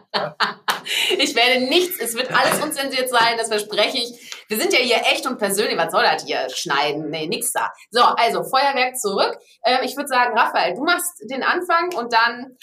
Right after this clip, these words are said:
ach, haut einfach raus, ist auch egal, wer anfängt. Also, es geht los. Mit Plan oder Freischnauze?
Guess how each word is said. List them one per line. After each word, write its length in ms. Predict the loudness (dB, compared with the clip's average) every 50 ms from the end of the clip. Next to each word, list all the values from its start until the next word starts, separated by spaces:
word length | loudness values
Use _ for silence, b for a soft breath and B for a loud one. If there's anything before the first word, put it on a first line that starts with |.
| -6
ach, 180 | -6 -2 0 2
haut 200 | 2 2 2 0
einfach 260 | 0 0 0 0 2
raus, 220 | 2 0 0 0
ist 100 | -2 -2
auch 100 | 0 0
egal, 200 | 0 2 2 2 2
wer 120 | 2 0 -2
anfängt. 380 | -2 -6 -10 -10 -10 -10 -6 -2
Also, 460 | 0 2 2 2 0 -4 -6 -8 _ _ -4
es 160 | -4 -2 0
geht 160 | -2 -2 -2
los. 340 | -2 -2 -2 -2 -4 -8 -12 _ _ _ _ _ _ _
Mit 180 | -6 -6 -4 -2
Plan 320 | 0 2 4 4 4 2
oder 160 | 2 0 0
Freischnauze? 800 | 0 0 0 0 0 0 0 2 2 2 0 -2 -6 -8 -10 -12